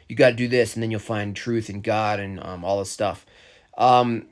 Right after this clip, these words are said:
but there's a problem there because you c-, based on the assumption, uh, you could only trust the truth r-,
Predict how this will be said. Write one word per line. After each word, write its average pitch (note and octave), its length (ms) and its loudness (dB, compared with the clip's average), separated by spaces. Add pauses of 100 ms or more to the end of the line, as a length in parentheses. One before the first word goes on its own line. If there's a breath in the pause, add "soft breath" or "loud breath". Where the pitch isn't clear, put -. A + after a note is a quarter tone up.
but B2+ 200 -6
there's B2 160 0
a A#2 40 0
problem A#2+ 520 6
there G2 220 -6
because G#2+ 440 -6
you A2+ 140 -6 (240)
c-, - 80 -12
based B2+ 420 -2
on A#2 140 0
the G#2+ 160 -4
assumption, G#2 600 -8 (920)
uh, G2+ 140 -2
you A2+ 160 -4
could B2+ 160 4
only C3 180 6
trust B2 460 0
the A2 80 -4
truth C3 520 -4 (680 soft breath)
r-, A#2 160 -8